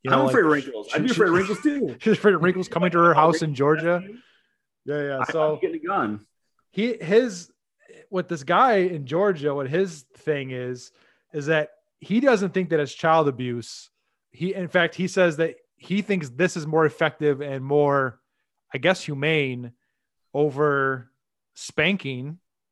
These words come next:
Speaker 1: which is what I'd presume he probably got for discipline when he was a child, because as he puts it, spanking leaves, like, a mark.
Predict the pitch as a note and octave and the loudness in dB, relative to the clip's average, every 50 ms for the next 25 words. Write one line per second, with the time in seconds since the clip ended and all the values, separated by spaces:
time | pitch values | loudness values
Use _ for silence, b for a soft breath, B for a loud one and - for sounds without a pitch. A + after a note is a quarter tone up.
0 | _ _ _ _ _ _ _ - C3+ C3 - C3+ B2 A#2 A#2 C3+ C3 C3 B2 - | _ _ _ _ _ _ _ -8 -8 -8 -8 -10 -12 -8 -6 -4 -4 -4 -4 -6
1 | D3 C#3+ A#2 C3 C#3 C3 A#2 - C#3+ C#3+ C#3 - C#3+ C3+ C3 B2+ B2 - C3 B2 | -6 -6 -6 -6 -6 -8 -8 -8 -8 -8 -4 -2 -2 -2 -2 -2 -4 -4 -4 -6
2 | B2 - B2+ B2 B2 A2+ - - A#2+ A2+ A2+ D3+ A3+ G#3 D3 B2 - - B2 A#2+ | -6 -8 -10 -10 -10 -10 -10 -12 -12 -8 -6 -4 -4 -4 -6 -8 -6 -6 -4 -4
3 | A#2+ A#2+ A#2+ A#2+ A2+ A2 b b b b b b b b - D3+ - E3+ D3+ D3 | -4 -4 -6 -8 -10 -14 b b b b b b b b -8 -2 0 2 2 2
4 | D3 D3+ - - G#3 G#3+ - - F3 D#3+ - - D#3+ D#3 D3+ - - - - - | 0 -2 0 0 -2 0 2 0 0 0 0 0 0 0 0 -2 -6 -8 -2 0
5 | E3+ G3 G3 - E3 D#3 C#3+ C#3+ D3 D3 C3 A2+ C3 A#2 A#2 A2+ A#2+ C3 C#3+ C#3+ | 0 0 0 -2 -6 -6 -4 -2 -2 -2 -2 -4 -6 -8 -8 -6 -2 2 2 2
6 | A#2+ - - _ - - | 2 0 -4 _ -20 -20